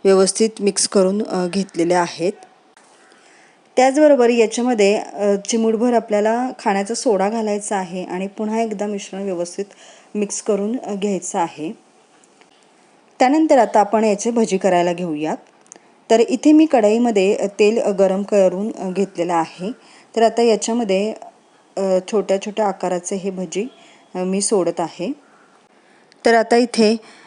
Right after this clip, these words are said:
लालसर रंगावर हे भजी आपल्याला व्यवस्थित, अ, तळून घ्यायचे आहेत, त्यामुळे त्याला कुरकुरीतपणा छानपैकी येतो.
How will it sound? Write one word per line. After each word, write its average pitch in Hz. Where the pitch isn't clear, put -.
लालसर 196
रंगावर 190
हे 196
भजी 196
आपल्याला 190
व्यवस्थित, 185
अ, 196
तळून 190
घ्यायचे 196
आहेत, 175
त्यामुळे 190
त्याला 190
कुरकुरीतपणा 185
छानपैकी 170
येतो. 185